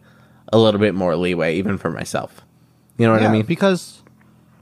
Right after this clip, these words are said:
Speaker 2: and also, like, that's the, that's a cruelty of the world, is, like, it could be taken away from you any day,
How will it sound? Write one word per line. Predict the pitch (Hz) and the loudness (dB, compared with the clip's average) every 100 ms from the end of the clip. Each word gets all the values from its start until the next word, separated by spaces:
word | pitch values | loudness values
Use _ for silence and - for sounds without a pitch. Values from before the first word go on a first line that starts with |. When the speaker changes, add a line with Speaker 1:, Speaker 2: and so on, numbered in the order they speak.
| _ | _
Speaker 2:
and | 170 185 | -2 -2
also, | 175 202 247 - 220 | 2 2 2 2 2
like, | 208 196 175 | 2 2 0
that's | 170 - | -2 -4
the, | - 170 160 147 | -6 -2 0 0
that's | 151 - | -4 -6
a | 127 | -10
cruelty | - - 151 160 165 - 147 | -10 -6 -2 -2 -4 -8 -4
of | 135 | -4
the | 120 | -2
world, | 120 170 202 120 | 0 0 0 0
is, | 107 | -2
like, | 123 113 143 | -2 -4 -4
it | |
could | 147 160 | -4 -2
be | 160 | -2
taken | 175 160 135 | -2 0 2
away | 123 | 2
from | 143 123 | 2 0
you | 107 104 | 0 -2
any | 120 120 | -2 -2
day, | 110 104 78 | -2 -6 -10